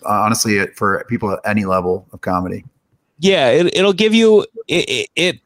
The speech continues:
Speaker 2: that's how I started. I really, like, wrote down those, those, what are the big things that you can talk about in the beginning? I mean, it, it kinda comes from this old model of, like, in the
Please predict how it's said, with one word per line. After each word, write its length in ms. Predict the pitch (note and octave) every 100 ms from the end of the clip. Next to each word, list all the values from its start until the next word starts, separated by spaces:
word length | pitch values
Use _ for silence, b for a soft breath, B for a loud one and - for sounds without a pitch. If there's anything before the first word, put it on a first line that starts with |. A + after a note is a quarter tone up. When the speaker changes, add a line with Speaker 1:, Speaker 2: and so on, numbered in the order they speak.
| B B B B G3+
Speaker 2:
that's 180 | A3+
how 140 | A#3+ A#3+
I 80 | A3+
started. 460 | - A3+ A3 D#3
I 60 | C#3+
really, 200 | C#3 F#3
like, 240 | F3 D3+
wrote 240 | D3 D#3 D3+
down 300 | D#3 D#3 C#3
those, 240 | C3 -
those, 300 | - C3+ A2 -
what 220 | B2 D3+
are 60 |
the 100 | D3
big 440 | B2 G2+ C3+ C3 A2
things 580 | - C3 B2 A#2+ A2+ - B B _
that 120 | A#2+
you 120 | C3
can 140 | C3 B2
talk 280 | C3+ B2 C3+
about 280 | A#2+ A#2
in 60 | A#2
the 80 | A#2
beginning? 600 | A#2 G#2 A2+ G2+ F2+ -
I 80 | B2
mean, 280 | C3+ C3 B2 B B B B _ - _ -
it, 140 | D3
it 540 | D#3 - E2 - - F#3
kinda 240 | B3 C#4
comes 220 | - A#3+
from 100 | -
this 100 | G3
old 380 | - F3 F#3+ D3+
model 500 | D3 D#3 D#3 D#3 D3+
of, 140 | B2+ B2+
like, 340 | C3+ C3 -
in 140 | D#3+
the 80 | D#3